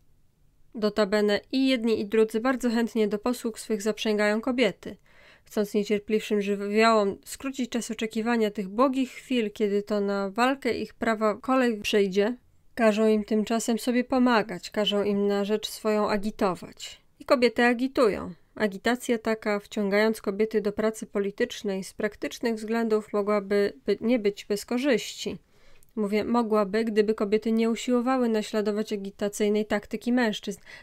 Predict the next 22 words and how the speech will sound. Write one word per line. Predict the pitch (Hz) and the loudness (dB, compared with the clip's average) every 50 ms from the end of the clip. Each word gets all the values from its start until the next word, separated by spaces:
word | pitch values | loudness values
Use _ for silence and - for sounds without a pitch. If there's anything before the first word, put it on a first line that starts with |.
| - - | -6 -2
namiętnej, | 214 214 214 226 233 247 240 - - 254 240 233 | 0 2 2 4 4 2 0 0 -2 -4 -4 -2
bezwzględnej, | 208 214 214 202 196 208 196 214 214 220 226 214 220 214 208 202 202 - - - - _ _ _ | 0 -2 -2 -2 -2 -2 0 2 2 2 2 0 0 0 0 0 -2 -6 -14 -20 -20 _ _ _
częstokroć | - 233 226 226 - 226 214 - 214 214 202 - | -2 -2 -2 -2 -2 -4 -4 -2 -4 -4 -4 -4
brutalnej | - 208 214 - 226 214 214 214 214 214 | -6 -6 -2 0 2 2 2 2 2 2
bardzo. | 208 214 202 190 196 185 185 196 196 185 170 - - - - - - - - - - _ _ _ _ - | 2 2 2 2 0 -2 -4 -4 -6 -6 -6 -10 -18 -20 -20 -20 -20 -20 -20 -20 -20 _ _ _ _ 0
Taktyki, | 240 247 247 - - 233 226 220 - - 220 214 214 - - | 0 0 0 -2 -4 -4 -4 -4 -2 -2 -2 -2 -2 -6 -16
która | - - - 226 214 214 | -12 -6 -4 -2 0 0
bodaj | 202 202 214 202 220 220 214 208 202 - _ _ _ _ | 0 0 -2 0 2 2 2 2 0 -4 _ _ _ _
czy | - - 240 226 | -6 -4 -2 0
nie | 226 233 240 240 240 | 0 0 0 0 -2
stanowi | 233 - - 233 226 233 233 226 220 226 208 - - - | -2 -4 -4 -2 -2 -2 -2 -2 -2 -4 -6 -8 -10 -8
właśnie | 208 220 247 247 - 254 247 | -4 -2 -2 -2 0 0 0
zasadniczej | 233 240 226 233 226 226 240 254 269 - 254 247 | 0 0 -2 -4 -4 -4 -4 -6 -4 -2 -4 -4
przeszkody | 247 - 262 247 - - - 262 226 196 185 190 185 190 | -2 -4 -6 -6 -4 -4 -2 0 0 0 0 -2 -4 -4
opóźniającej | 190 - 220 214 196 208 208 214 214 214 214 202 - 202 202 208 - | -4 -2 -2 -2 -2 -2 -2 -2 0 -2 -2 -2 -2 -4 -4 -4 -8
zwycięstwo | - - 208 208 - 254 262 254 - - 233 | -8 -6 -4 -2 0 -2 -2 -2 -4 -4 -2
najpiękniejszych | 220 214 214 - 226 220 208 - 240 233 220 - 220 - | -2 -2 -2 -2 -2 -4 -2 -2 -2 -2 -2 -4 -8 -8
postulatów | - - 220 190 - - - - 214 214 208 - - 220 185 - | -6 -4 -4 -4 -4 -4 -2 0 0 0 0 -2 -4 -8 -8 -6
w | |
ten | - - 202 | -6 -6 -6
sposób | 185 - 220 202 - 208 196 | -6 -6 -8 -6 -6 -6 -8
bronionych. | 190 202 - 208 202 202 190 - - - - 214 - - - | -6 -2 -2 0 0 0 -2 -4 -6 -8 -10 -12 -14 -16 -20